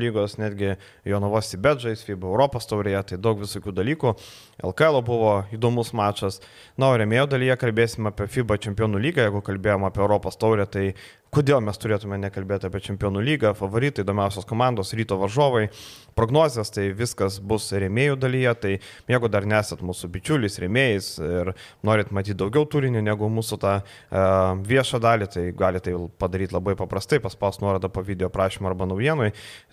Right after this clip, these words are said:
Tai jeigu dar nesat to padarę, tai labai kviečiam tai padaryti. Euras du trys, viską matot. Tiesa, tie, kurie remia dviem ir daugiau eurų, mato visus podcastus, tie, kurie remia vienu euru, vieno podcasto per savaitę, per mėnesį nemato, tai yra paskutinio pirmadienio,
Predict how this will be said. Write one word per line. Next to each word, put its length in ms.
Tai 80
jeigu 160
dar 240
nesat 300
to 100
padarę, 400
tai 140
labai 300
kviečiam 340
tai 80
padaryti. 540
Euras 260
du 140
trys, 260
viską 240
matot. 380
Tiesa, 240
tie, 160
kurie 240
remia 880
dviem 480
ir 100
daugiau 380
eurų, 160
mato 320
visus 500
podcastus, 560
tie, 140
kurie 180
remia 300
vienu 240
euru, 240
vieno 220
podcasto 480
per 340
savaitę, 720
per 160
mėnesį 460
nemato, 340
tai 140
yra 100
paskutinio 560
pirmadienio, 540